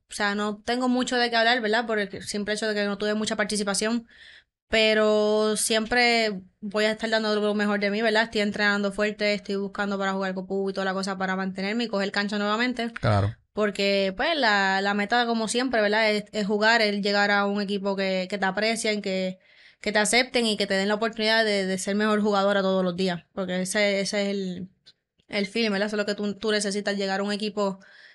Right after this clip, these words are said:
Speaker 1: que te den la oportunidad y tú poder seguir creciendo porque tú no vas a crecer en la banca.
Speaker 2: Claro. Sí, sí, eh, eh, digo, y esto lo dice alguien que no ha jugado un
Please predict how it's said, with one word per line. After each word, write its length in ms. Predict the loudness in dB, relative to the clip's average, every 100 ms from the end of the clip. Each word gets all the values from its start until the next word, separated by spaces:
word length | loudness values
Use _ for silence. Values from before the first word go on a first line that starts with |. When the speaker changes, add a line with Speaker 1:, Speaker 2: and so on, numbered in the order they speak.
| _ -6
Speaker 1:
que 120 | 0
te 100 | 2
den 140 | 4
la 60 | 2
oportunidad 480 | 0 -2 0 2 2
y 60 |
tú 120 | 0
poder 220 | 0 0 0
seguir 240 | -2 -2
creciendo 340 | -2 -2 -2
porque 200 | -2 -4
tú 80 | -4
no 100 | -2
vas 140 | -2 -2
a 40 |
crecer 220 | -4 -4
en 100 | -4
la 80 | -2
banca. 240 | -4 -2
Speaker 2:
Claro. 400 | -2 0 0 -2 -8 _ _ -20 -16
Sí, 200 | -2 0
sí, 160 | 2 2
eh, 240 | 2 2
eh, 340 | 2 0 -2 -8 _ -4
digo, 280 | 2 4 6
y 140 | 6
esto 180 | 4 4
lo 120 | 4
dice 260 | 2 4 4
alguien 260 | 4 2
que 140 | 2 2
no 80 |
ha 40 | 4
jugado 320 | 6 6 4
un 200 | 2 -2